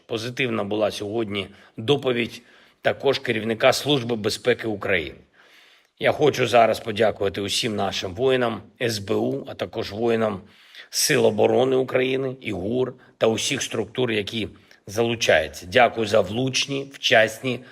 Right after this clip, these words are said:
результативні удари по російських аеродромах. Наші українські дрони працюють саме так, як потрібно, але є речі,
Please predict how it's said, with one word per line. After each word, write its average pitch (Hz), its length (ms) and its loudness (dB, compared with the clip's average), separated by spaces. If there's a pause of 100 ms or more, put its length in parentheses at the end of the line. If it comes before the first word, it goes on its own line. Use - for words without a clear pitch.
(100)
результативні 123 880 0
удари 120 460 4 (360)
по 143 120 0
російських 113 600 0
аеродромах. 95 600 0 (1080)
Наші 135 340 4
українські 120 540 0
дрони 131 440 2 (480)
працюють 127 500 0
саме 127 340 2
так, 120 480 2 (360)
як 120 260 2
потрібно, 131 680 -2 (100)
але 123 240 2
є 117 220 2
речі, 135 500 0